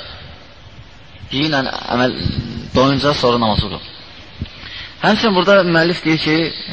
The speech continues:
e, deməli, məkruhdur, əgər birdən ayaq yolunu istəyirsən, bövl etmək və ya, məsələn,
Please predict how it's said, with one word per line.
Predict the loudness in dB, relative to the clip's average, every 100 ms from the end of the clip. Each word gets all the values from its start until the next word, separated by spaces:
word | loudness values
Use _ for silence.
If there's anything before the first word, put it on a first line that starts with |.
| -8
e, | -6 -8 -6
deməli, | 0 2 2 -2 -6 -14 -16 -16 -6 2
məkruhdur, | 2 2 0 0 2 0 2
əgər | 4 4 4
birdən | 2 2
ayaq | 2 2 2
yolunu | 0 0 0
istəyirsən, | -2 -4 -8 -12 -14 -18 -20 -20 -20 -20 -20 -20 -20 -20 -20 -20 -20 -20 -20 -20 -2
bövl | 2 4 2
etmək | 0 -2 -2 -6 -16 -18 -18 -20 -20 -20 -20 -20 -20 -20 -20 -20 -20 -20 -20 -4
və | 2
ya, | 2
məsələn, | 4 0 0 0 -2